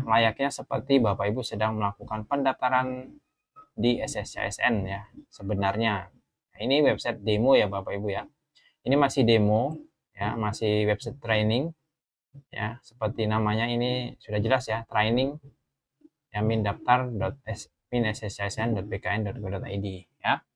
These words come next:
Nah, nanti untuk pendaftaran resminya nanti akan dibuka portalnya di S S C S N dot P K N dot go dot I D. Ini portal resminya, Bapak Ibu, ya, seperti tahun-tahun sebelumnya.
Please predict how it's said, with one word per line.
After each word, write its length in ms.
Nah, 80
nanti 240
untuk 160
pendaftaran 400
resminya 560
nanti 240
akan 480
dibuka 640
portalnya 520
di 200
S 160
S 160
C 80
S 160
N 160
dot 240
P 120
K 280
N 120
dot 120
go 160
dot 160
I 160
D. 240
Ini 160
portal 400
resminya, 480
Bapak 280
Ibu, 160
ya, 120
seperti 320
tahun-tahun 480
sebelumnya. 560